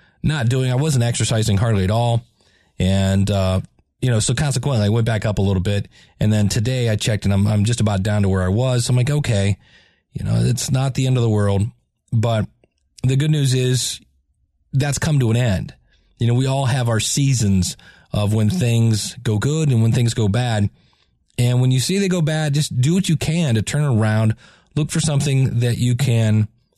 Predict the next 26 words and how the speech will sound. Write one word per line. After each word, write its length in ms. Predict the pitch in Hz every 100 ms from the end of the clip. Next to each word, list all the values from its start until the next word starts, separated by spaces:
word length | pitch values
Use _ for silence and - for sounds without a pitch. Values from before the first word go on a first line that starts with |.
| _ -
tweak. 500 | - 127 117 117 - _ _ _ _ _ _
You 80 | -
know, 80 | 123
for 160 | 120 131
me, 520 | 131 156 160 156 143 _
uh, 240 | 123 120 120
one 180 | 147
of 60 | 165
my 100 | 147
favorite 720 | 135 - 170 170 165 160 - - _ _ _
frozen 500 | - - 160 160 147
dinners 340 | 135 143 147 139
they 80 |
quit 200 | 127 143
carrying, 560 | - 131 131 135 135 135
which 280 | 135 139 139
is 80 | 139
probably 240 | 165 156
good 240 | 123 113 113
'cause 100 | 113
those 160 | 135
things 160 | 135 113
are 60 |
loaded 240 | 98 107 107
with 140 | 98
salt. 420 | - 139 135 123